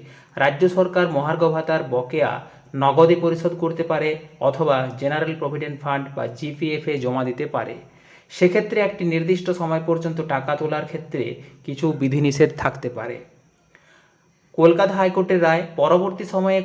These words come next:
কলকাতা হাইকোর্টের ডিভিশন বেঞ্চেও একই ধরনের পর্যবেক্ষণ দেয়। আদালত জানায়,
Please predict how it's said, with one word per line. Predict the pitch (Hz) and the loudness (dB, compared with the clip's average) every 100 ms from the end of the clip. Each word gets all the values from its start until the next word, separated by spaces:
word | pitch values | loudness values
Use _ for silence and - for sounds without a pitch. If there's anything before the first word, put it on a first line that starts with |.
| 175 | 0
কলকাতা | 160 165 165 165 | 0 0 -2 0
হাইকোর্টের | 170 165 170 175 147 | 0 0 0 0 -2
ডিভিশন | 139 143 156 165 | -4 -2 -2 -2
বেঞ্চেও | 143 135 135 147 117 - - - 139 | -2 -2 0 0 -2 -6 -20 -4 -2
একই | 147 208 185 | -2 0 2
ধরনের | 180 185 175 | 4 2 0
পর্যবেক্ষণ | 147 143 147 143 - 147 127 | -2 0 -4 -4 -6 -4 -4
দেয়। | 110 98 - - _ - | -4 -6 -14 -20 _ -2
আদালত | 135 165 190 180 | 2 4 4 2
জানায়, | 196 147 123 | 0 0 -2